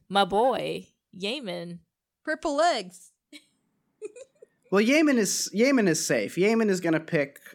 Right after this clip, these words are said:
Speaker 3: Asada.
Speaker 1: Yeah.
Speaker 3: Or Asada's gonna pick him.
Speaker 1: So it's really just Winston who's in danger.
Speaker 3: Winston and Katrina, I think.
Speaker 2: But I forget, what happened with Winston and Kira?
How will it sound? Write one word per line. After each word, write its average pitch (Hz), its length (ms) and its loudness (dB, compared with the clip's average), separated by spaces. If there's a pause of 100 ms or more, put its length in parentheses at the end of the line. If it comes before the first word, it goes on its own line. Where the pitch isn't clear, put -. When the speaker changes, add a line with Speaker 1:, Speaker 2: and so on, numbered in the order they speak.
(160)
Speaker 3:
Asada. 101 520 -4 (1080)
Speaker 1:
Yeah. 185 160 -6
Speaker 3:
Or 151 60 4
Asada's 139 480 2
gonna 131 220 0
pick 120 260 -6
him. 117 360 -6 (1300)
Speaker 1:
So 269 200 2
it's 269 140 2
really 302 300 2
just 294 300 -4 (160)
Winston 202 760 -2
who's 190 220 -2
in 175 160 -4
danger. 175 600 -8 (260)
Speaker 3:
Winston 180 1000 2
and 139 720 2
Katrina, 120 680 -2 (1700)
I 120 60 -10
think. - 260 -8
Speaker 2:
But 339 80 4
I 359 120 8
forget, 392 400 4
what 302 200 4
happened 330 380 2
with 240 100 -6
Winston 240 380 -2
and 190 180 -8
Kira? 170 480 -8